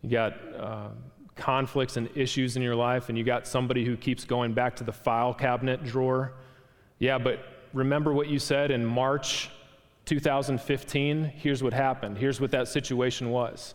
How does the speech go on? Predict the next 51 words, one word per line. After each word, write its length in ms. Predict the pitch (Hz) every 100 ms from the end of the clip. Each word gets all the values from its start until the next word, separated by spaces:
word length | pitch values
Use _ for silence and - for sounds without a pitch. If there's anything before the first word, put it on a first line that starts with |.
| - - - - _ -
All 100 | 123
of 60 |
a 40 | 127
sudden, 300 | - 135 135
we've 180 | 139 135
got 180 | 127 120
an 120 | 117 - -
iron 600 | 135 147 151 151 151 143 -
memory 680 | 120 135 143 143 113 107 110 -
on 200 | 127 120
things 340 | - 139 135
from 160 | - 123
the 80 |
past 480 | 110 - 131 120 117
that 140 | - 120
we're 120 | 127
gonna 140 | 123
use 380 | 107 113 131 127
against 320 | 123 131 131
somebody 320 | 143 135 143
because 320 | 135 120 123 113
you're 100 | 113
nursing 440 | 113 123 - 123
a 60 | 117
grudge, 520 | 113 120 135 147 - - -
unwilling 420 | 127 127 127 127
to 80 | 123
forgive 560 | 123 117 113 123 139 - - -
and 160 | 123 120
let 140 | 120
it 100 | 117
go, 300 | 120 120 147 143 - -
and 180 | 123 -
praying 380 | - 127 139
for 140 | 139 135
the 80 | 131
ability 400 | 131 135 139 139
to 80 |
move 400 | 113 117 131 131
on 340 | 120 113 131 135
through 300 | - 127 135
it, 200 | 131 - - - - - _ _ _ _ _ _
forgiving 460 | - 120 131 135
the 120 | 131 127
other 160 | 127
person, 380 | 127 139 135 143
the 80 | 120
other 100 | 117
person 320 | 131 123 135
forgiving 400 | 123 120 123 120
you. 240 | 120 135